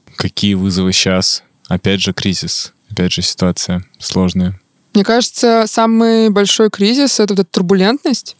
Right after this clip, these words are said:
Speaker 1: Мгм.
Speaker 2: что ты не знаешь, э, что будет завтра. Ну, под завтра я просто подразумеваю какое-то ближайшее будущее. Опять же, какие-то мелкие, ам, сложности с, ты-, с, элементарно с оплатами,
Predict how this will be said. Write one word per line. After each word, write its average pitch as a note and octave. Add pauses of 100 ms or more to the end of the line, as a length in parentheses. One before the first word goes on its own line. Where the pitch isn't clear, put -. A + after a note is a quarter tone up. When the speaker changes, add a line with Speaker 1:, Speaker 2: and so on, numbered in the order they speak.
Speaker 1:
Мгм. A#2+ (140)
Speaker 2:
что -
ты G3
не F#3+
знаешь, F3
э, E3
что -
будет E3
завтра. G3
Ну, G3 (280)
под E3
завтра F3+
я E3
просто -
подразумеваю E3+
какое-то F3 (160)
ближайшее F3
будущее. A#3+ (180)
Опять F3
же, F3
какие-то - (160)
мелкие, F#3+
ам, E3+ (340)
сложности F3+
с, -
ты-, F#3
с, -
элементарно F3+
с -
оплатами, G3+